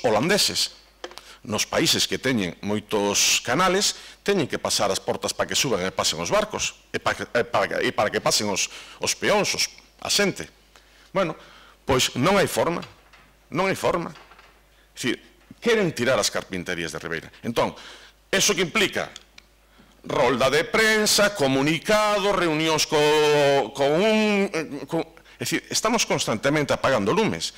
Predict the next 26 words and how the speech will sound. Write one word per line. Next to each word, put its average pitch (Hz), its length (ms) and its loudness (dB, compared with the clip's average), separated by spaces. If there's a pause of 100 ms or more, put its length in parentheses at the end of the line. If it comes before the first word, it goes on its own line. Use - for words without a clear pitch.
(720)
Pero 139 160 0
é 151 80 2
que 214 160 0
isto, 226 320 0 (400)
estamos - 320 2
falando 202 320 4
dunhas 226 240 4
carpinterías 170 1120 2
que 120 320 0
unha 202 160 4
das 175 240 2
asociacións 139 720 0
locais 110 640 0
que - 80 -18
pertenece 104 480 -4
á 160 40 -2
Federación 190 440 0 (320)
desenvolve 170 560 2
ali 180 160 4
a 151 80 4
súa 117 240 2
actividade, 117 480 0
reparan 160 560 0
as - 80 0
embarcacións. 117 560 0 (500)
Siguen 220 460 2